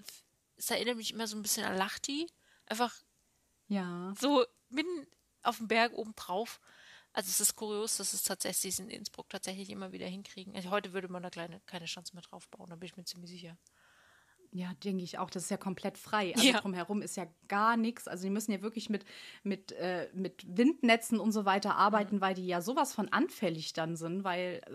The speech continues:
Speaker 2: äh, bei, äh, zum Beispiel in Oberstdorf hast du dann hinten dran noch die, äh, die Wälder oder so, aber das hast du da halt komplett gar nicht. Also, pff, ja, ich mag die Schanze. Ich finde die Schanze sehr, sehr
Speaker 1: Ja.
Speaker 2: schön. Einer meiner Lieblingsschanzen.
Speaker 1: Das stimmt.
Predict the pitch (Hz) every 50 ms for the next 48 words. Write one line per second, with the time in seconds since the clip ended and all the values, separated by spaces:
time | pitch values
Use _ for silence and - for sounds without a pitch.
0 | - - 175 175 - - 190 - - 127 123 - - - 170 - - 208 208 208
1 | - 196 - 220 233 233 220 214 - 208 208 208 - - - - - - 208 208
2 | - 202 196 208 214 220 202 214 196 - - 202 220 233 220 208 202 202 - -
3 | - - - 185 185 185 180 175 - 165 170 165 165 165 165 - - - - -
4 | - - _ - 196 175 156 190 190 220 262 285 277 269 254 226 220 233 233 233
5 | 233 214 220 240 247 254 262 254 254 - - - 185 180 185 180 175 175 170 -
6 | - _ _ _ _ _ _ _ - 175 - - 190 - - - 170 - 160 175
7 | 185 202 190 180 - - 190 175 - - 185 180 - - 196 208 214 190 151 139
8 | 147 151 - - 147 151 156 151 143 147 147 - - - - - - - 170 _
9 | _ 185 170 170 175 180 180 - - 202 - - 214 - - - 285 - - 269
10 | 269 262 247 - - 240 220 226 208 - 226 233 220 220 202 208 220 247 220 208
11 | 208 214 240 226 240 247 - 196 196 202 202 190 190 185 185 - - 185 190 247
12 | 269 - 269 262 262 262 - 262 247 262 262 262 - 262 277 294 - 220 - -
13 | - - 240 240 220